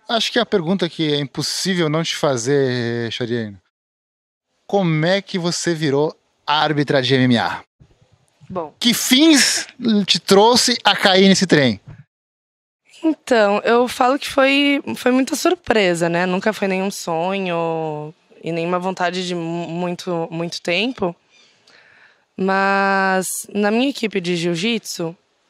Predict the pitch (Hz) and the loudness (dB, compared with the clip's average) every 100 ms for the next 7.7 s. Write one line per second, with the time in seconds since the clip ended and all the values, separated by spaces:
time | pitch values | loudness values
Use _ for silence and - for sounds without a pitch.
0 | _ - 190 220 277 262 - 214 196 180 | _ -12 -2 -2 -2 -4 -2 0 0 -2
1 | 175 175 _ - 190 - 220 185 175 - | -4 -10 _ -4 -4 -2 -6 -4 -4 -4
2 | 190 180 170 165 170 185 185 - 170 - | -4 -4 -4 -4 -4 -4 -6 -8 -16 -12
3 | 175 185 202 214 180 190 190 170 170 190 | -6 -4 -4 -8 -6 -4 -4 -4 -2 -2
4 | 233 - _ _ _ _ _ _ _ _ | -4 -10 _ _ _ _ _ _ _ _
5 | _ _ _ _ _ _ 220 233 226 _ | _ _ _ _ _ _ 2 2 0 _
6 | _ - - 269 - 302 294 285 285 - | _ -6 -2 0 0 2 2 2 0 -2
7 | - 269 320 277 277 240 | -6 -4 -2 0 0 0